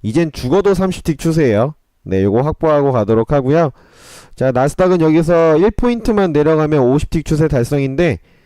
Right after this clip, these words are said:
네, 구십삼 점 칠오 정도? 네, 우리 잠깐 쉬었다가 대응하도록 하겠습니다. 나스닥도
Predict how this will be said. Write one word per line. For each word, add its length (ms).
네, 540
구십삼 440
점 180
칠오 260
정도? 420
네, 100
우리 160
잠깐 360
쉬었다가 640
대응하도록 580
하겠습니다. 420
나스닥도 1040